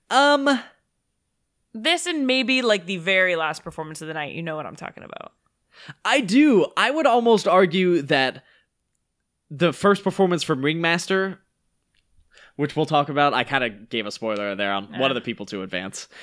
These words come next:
Speaker 1: Uh, however, you probably knew that that person was going to advance just by watching the rest of the, uh, early part of the season.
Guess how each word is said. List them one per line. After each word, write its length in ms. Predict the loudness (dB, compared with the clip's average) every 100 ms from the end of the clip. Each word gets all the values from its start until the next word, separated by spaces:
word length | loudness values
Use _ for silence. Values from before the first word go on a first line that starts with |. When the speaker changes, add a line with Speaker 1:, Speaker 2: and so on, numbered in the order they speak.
| -16 -4
Speaker 1:
Uh, 280 | 0 0 0
however, 300 | 2 4 4
you 160 | 0 -2
probably 400 | 0 -2 -2 -8
knew 280 | -10 -12 -14 _ _ _
that 380 | -8 -6 -8 _
that 320 | -10 -6 -6 -6
person 260 | -8 -8
was 140 | -8 -6
going 180 | -8 -6
to 120 | -6
advance 320 | -4 -4 -4
just 160 | -4 0
by 80 |
watching 320 | 0 0 -2 -2
the 60 |
rest 200 | -2 0
of 260 | 0 0 -2
the, 140 | -4 -4 0
uh, 280 | 2 2 2
early 180 | 0 0
part 160 | -2
of 60 | -4
the 60 |
season. 340 | -2 -4 -4